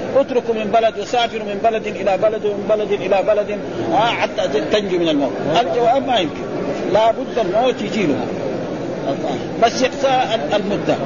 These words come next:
متى، ها؟ "لا يستأخرون ساعة ولا يستقدمون". كل إنسان يموت، كل حي لا بد يموت، ها؟ ولذلك جاء في القرآن: "كل نفس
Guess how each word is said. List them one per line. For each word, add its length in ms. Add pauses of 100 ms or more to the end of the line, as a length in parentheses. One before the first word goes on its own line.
(260)
متى، 320 (320)
ها؟ 240 (280)
"لا 140
يستأخرون 680
ساعة 420 (280)
ولا 200
يستقدمون". 640 (540)
كل 220
إنسان 420
يموت، 240 (440)
كل 240
حي 340
لا 180
بد 180
يموت، 200 (460)
ها؟ 240
ولذلك 460
جاء 180
في 60
القرآن: 360 (380)
"كل 220
نفس 220